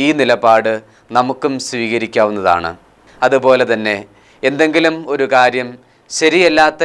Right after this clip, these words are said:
രീതിയിൽ അവസാനിച്ചാൽ അതിൻ്റെ കുറ്റം മുഴുവൻ മറ്റാരുടെയെങ്കിലും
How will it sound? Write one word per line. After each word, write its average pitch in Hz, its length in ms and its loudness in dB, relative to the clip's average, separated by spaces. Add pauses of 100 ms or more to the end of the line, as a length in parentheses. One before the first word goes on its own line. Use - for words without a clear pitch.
(100)
രീതിയിൽ 143 380 -4 (640)
അവസാനിച്ചാൽ 120 800 0 (480)
അതിൻ്റെ 143 260 0 (100)
കുറ്റം 156 360 -4
മുഴുവൻ 139 360 0 (520)
മറ്റാരുടെയെങ്കിലും 160 960 2